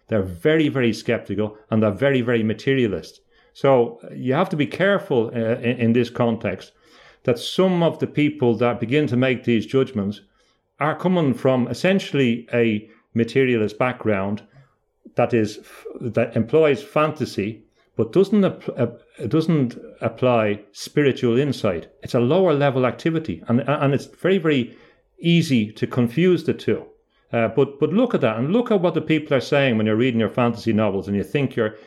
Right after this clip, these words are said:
engaging in some great exploration of the spirit.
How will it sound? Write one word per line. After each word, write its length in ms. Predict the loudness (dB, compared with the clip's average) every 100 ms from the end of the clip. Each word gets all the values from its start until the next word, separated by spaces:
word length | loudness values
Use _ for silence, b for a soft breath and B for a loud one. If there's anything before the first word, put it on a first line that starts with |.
| B
engaging 500 | 0 2 2 0 -4
in 120 | -4
some 300 | 0 0 2
great 280 | 2 0 0
exploration 800 | -6 -4 0 2 2 0 -6 -10 -12 b b b
of 100 | -2
the 80 | -2
spirit. 520 | 0 2 2 0